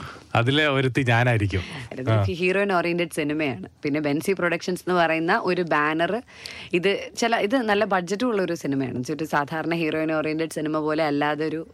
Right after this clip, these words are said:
Speaker 2: ഫൈവ് ക്രോർ ഒക്കെ ബഡ്ജറ്റ് വന്ന ഒരു സിനിമയാണ്. കാരണം ഇത് ഡിമാൻഡ് ചെയ്യുന്നുണ്ടായിരുന്നു, ചേസും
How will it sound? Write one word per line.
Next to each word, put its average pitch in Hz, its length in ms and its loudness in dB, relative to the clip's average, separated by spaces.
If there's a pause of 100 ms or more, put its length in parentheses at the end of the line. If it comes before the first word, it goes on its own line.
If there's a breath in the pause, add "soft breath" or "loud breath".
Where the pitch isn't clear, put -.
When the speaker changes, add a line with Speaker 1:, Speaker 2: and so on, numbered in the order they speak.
Speaker 2:
ഫൈവ് 160 300 -2
ക്രോർ 160 200 -2
ഒക്കെ 156 140 -4
ബഡ്ജറ്റ് 151 400 -2
വന്ന 160 360 0
ഒരു 175 160 -2
സിനിമയാണ്. 147 580 0
കാരണം 151 220 0
ഇത് 160 120 -2
ഡിമാൻഡ് 170 400 0
ചെയ്യുന്നുണ്ടായിരുന്നു, 135 600 0
ചേസും 143 520 -2